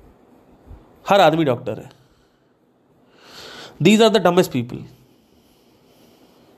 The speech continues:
Then there comes the category that people are just learning by their own experience. These are also dumbest people.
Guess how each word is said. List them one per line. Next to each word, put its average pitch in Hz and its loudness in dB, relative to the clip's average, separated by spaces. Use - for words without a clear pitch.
Then 202 2
there 214 4
comes 214 -2
the 226 2
category 196 2
that 202 0
people 185 0
are 190 2
just 190 0
learning 170 2
by 160 4
their 156 0
own 135 2
experience. 127 -4
These 180 2
are 196 6
also 180 2
dumbest 139 0
people. 131 -8